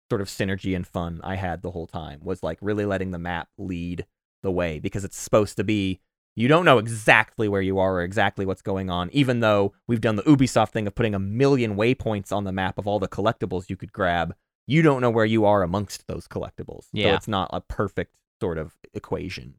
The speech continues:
Speaker 2: Yeah, it's true. Like, you, you, but although you could always just throw a pin, like, I guess
Speaker 1: You
Speaker 2: that's
Speaker 1: can
Speaker 2: what I
Speaker 1: break
Speaker 2: don't
Speaker 1: it for
Speaker 2: understand.
Speaker 1: yourself. Yeah, it, there's a
Speaker 2: Yeah,
Speaker 1: lot of
Speaker 2: I
Speaker 1: ways to break it for yourself that, that negate the sort of
Speaker 2: Yeah, and
Speaker 1: feature.
Speaker 2: I, I, I just should not have played it that way, but it,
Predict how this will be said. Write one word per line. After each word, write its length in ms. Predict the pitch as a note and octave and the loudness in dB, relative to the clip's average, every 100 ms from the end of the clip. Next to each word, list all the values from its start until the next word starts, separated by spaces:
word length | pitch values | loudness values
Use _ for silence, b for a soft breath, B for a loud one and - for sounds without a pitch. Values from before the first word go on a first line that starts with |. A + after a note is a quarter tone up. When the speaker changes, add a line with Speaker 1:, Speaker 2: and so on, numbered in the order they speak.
| _ _ _ _ - | _ _ _ _ 2
Speaker 2:
Yeah, 280 | D3+ D#3 G2 | 6 8 6
it's 160 | F#2+ - | 0 -2
true. 320 | A#2 D#2+ D#2 | -2 0 -2
Like, 260 | E2 F2+ | -2 -2
you, 140 | G#2+ G#2 | -2 -2
you, 220 | - A2 G#2+ | -2 -2 -2
but 120 | - C3+ | 0 4
although 260 | D3+ E3+ | 8 8
you 200 | E3+ D3+ | 8 4
could 120 | C#3+ D3 | 4 4
always 280 | D3 E3+ | 6 4
just 240 | D3+ C#3 - | 2 -4 0
throw 160 | D3 C3+ | 0 0
a 40 | |
pin, 360 | - - C#3+ C3+ | -2 -4 -4 -4
like, 240 | A2 A2 A2 | -4 -2 0
I 100 | A#2+ | 4
guess 140 | D#3 | 6
Speaker 1:
You 120 | A3 | 6
Speaker 2:
that's 80 | - | 8
Speaker 1:
can 120 | A#3 G3 | 6 8
Speaker 2:
what 20 | |
I 40 | |
Speaker 1:
break 140 | G#3 G#3 | 8 10
Speaker 2:
don't 80 | G3 | 8
Speaker 1:
it 20 | |
for 60 | F#3 | 6
Speaker 2:
understand. 220 | F3+ D#3 | 6 8
Speaker 1:
yourself. 340 | C#3+ - E2 - | 6 4 0 2
Yeah, 140 | G2+ | 2
it, 140 | G2+ C3 | 2 4
there's 160 | D#3 | 8
a 40 | D3+ | 8
Speaker 2:
Yeah, 60 | D3 | 10
Speaker 1:
lot 120 | D#3+ | 10
of 60 | |
Speaker 2:
I 40 | D3 | 8
Speaker 1:
ways 160 | D3 C#3 | 6 4
to 60 | |
break 240 | B2 A#2 G2 | 0 0 0
it 80 | |
for 80 | - | -4
yourself 460 | G2 F#2+ - D2+ - | -4 -4 -6 -10 -8
that, 180 | F#2 - - | -8 -8 -4
that 140 | F#2 | -4
negate 540 | F#2+ G2 F#2+ G2+ F2+ _ _ _ | -4 -6 0 0 0 _ _ _
the 80 | G2+ | -10
sort 220 | - G#2 | -6 -6
of 80 | F2+ - | -6 0
Speaker 2:
Yeah, 220 | A2+ A2 | 4 6
and 80 | A2+ | 6
Speaker 1:
feature. 160 | A#2+ - | 4 6
Speaker 2:
I, 140 | C3 | 6
I, 60 | B2+ - | 6 4
I 160 | B2 | 4
just 180 | A#2+ A#2+ | 4 4
should 160 | B2 A2 | 4 4
not 200 | G2 E2+ | 2 0
have 120 | - | -4
played 240 | D2+ C#2 | -8 -8
it 80 | C#2 | -10
that 160 | C#2 B1+ | -10 -8
way, 120 | D2 | -8
but 240 | E2 G#2 B2 | -4 -4 -2
it, 200 | B2 | -4